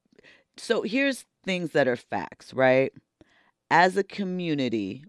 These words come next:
black people consume more media. We, we spend more time with it.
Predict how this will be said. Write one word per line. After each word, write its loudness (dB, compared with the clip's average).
black -2
people -6
consume -6
more 0
media. -6
We, -2
we -4
spend -2
more 0
time 4
with -2
it. 4